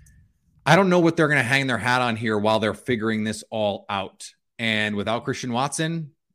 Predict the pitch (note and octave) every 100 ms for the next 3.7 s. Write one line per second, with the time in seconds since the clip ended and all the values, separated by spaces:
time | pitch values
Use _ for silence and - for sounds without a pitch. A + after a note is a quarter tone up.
0 | _ _ _ - G#2 G2 A2 C3 D3 A#2+
1 | A2 A#2 G#2+ C3 D3+ C3+ A#2 C#3 C#3+ -
2 | A2+ A2 - _ _ _ _ _ _ _
3 | _ _ - - D3+ G3+ G3+